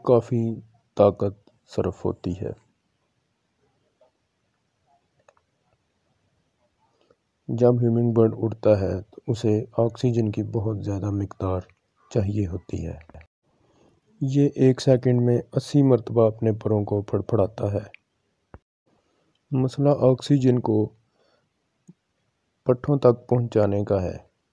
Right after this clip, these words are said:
जब ये परिंदा आराम से बैठा होता है तो उस वक्त इसका दिल एक मिनट में चार सौ मरतबा धड़कता है, लेकिन जब ये उड़ता है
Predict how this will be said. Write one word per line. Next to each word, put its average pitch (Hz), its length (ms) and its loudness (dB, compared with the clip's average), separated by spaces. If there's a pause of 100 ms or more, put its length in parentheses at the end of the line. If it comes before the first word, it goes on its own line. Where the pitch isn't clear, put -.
(1700)
जब 127 280 4
ये 135 80 4
परिंदा 117 380 2
आराम 104 300 2
से 110 160 -6
बैठा 101 300 -4
होता 95 320 -6
है 98 220 -8 (340)
तो - 140 -14
उस 131 220 -4
वक्त 113 260 -2
इसका 107 360 -8
दिल 104 300 -6 (560)
एक 123 280 2
मिनट 107 220 2
में 104 180 0
चार 110 240 2
सौ 117 160 -6
मरतबा 101 400 -4
धड़कता 92 500 -6
है, 90 120 -12 (4000)
लेकिन 110 440 2
जब 113 260 2
ये 113 160 0
उड़ता 110 400 0
है 101 180 -2